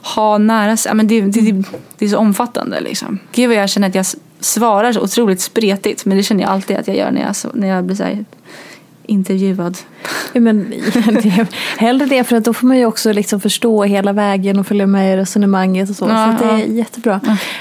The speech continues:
Speaker 2: Ehm, men, och i liksom det här då, hur var det då? För att som du sa, eh, där när du liksom dejtade killar
Speaker 1: Mm.
Speaker 2: och kände att så här, men gud, är jag typ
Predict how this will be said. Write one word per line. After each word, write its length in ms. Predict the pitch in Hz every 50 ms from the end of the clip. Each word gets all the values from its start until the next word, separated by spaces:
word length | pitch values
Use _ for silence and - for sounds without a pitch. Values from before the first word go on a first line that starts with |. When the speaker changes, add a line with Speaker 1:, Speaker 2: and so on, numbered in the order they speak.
| - - 330
Speaker 2:
Ehm, 480 | 254 240 233 226 220 220 220 220 214 - - - -
men, 200 | - 233 240 233
och 200 | - 247 254 - -
i 280 | - 269 277 277 285 285
liksom 420 | 262 247 233 - - 233 220 220
det 60 | 214
här 340 | 233 220 240 277 269 262 247
då, 440 | 233 214 220 214 208 208 202 202 202 196 - - - - _ _ _ _ _ _ _ _ _
hur 360 | - 202 214 240 247 226 220 214 220
var 300 | 269 285 311 330 320 294
det 100 | 254 220
då? 80 | 208
För 100 | 214 -
att 140 | 233 220 - - - 220
som 160 | - 240 226
du 80 | 226 226
sa, 440 | 220 - 262 247 240 226 220 208 - -
eh, 240 | - 220 208 208 202
där 220 | 202 214 208 196
när 160 | 202 202 202 196
du 340 | 202 196 196 196 190 - - -
liksom 240 | 220 - 214 208 202
dejtade 380 | 202 202 202 190 - 202 196
killar 600 | 202 - - 269 262 285 285 262 - - 233 247 247 - - - - -
Speaker 1:
Mm. 200 | - 208 214 220
Speaker 2:
och 340 | 220 226 220 214 208 202 208
kände 340 | 196 - 214 202 202 196 190
att 80 | 190 185
så 100 | - 190
här, 60 | 196
men 160 | 196 196 196
gud, 260 | 196 196 185 180 -
är 100 | - -
jag 200 | 196 190 190 185
typ 340 | 190 - 202 180 185 - -